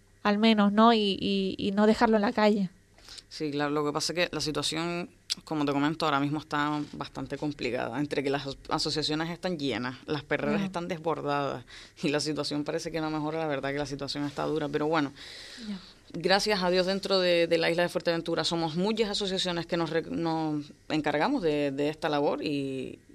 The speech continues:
Speaker 2: y gracias a Dios nos mantenemos todas al pie del cañón dentro de nuestras posibilidades, unas más, otras menos,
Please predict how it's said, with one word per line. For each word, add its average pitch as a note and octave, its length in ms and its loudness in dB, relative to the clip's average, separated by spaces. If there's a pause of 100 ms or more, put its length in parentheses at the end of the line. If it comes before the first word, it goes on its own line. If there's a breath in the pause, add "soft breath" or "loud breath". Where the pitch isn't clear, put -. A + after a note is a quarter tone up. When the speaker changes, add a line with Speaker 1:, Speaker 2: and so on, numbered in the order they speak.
Speaker 2:
y D3 220 0
gracias F3 300 4
a F3 40 4
Dios F#3+ 200 2 (440)
nos F3+ 240 4
mantenemos E3+ 480 4
todas F#3 240 6
al D#3+ 100 4
pie F3+ 160 4
del E3 160 4
cañón F3+ 360 4
dentro F#3 220 0
de F3+ 60 4
nuestras F3 300 -4
posibilidades, D#3+ 600 2
unas F3+ 220 -2
más, F3 180 -4
otras E3 200 -4
menos, B3 320 -2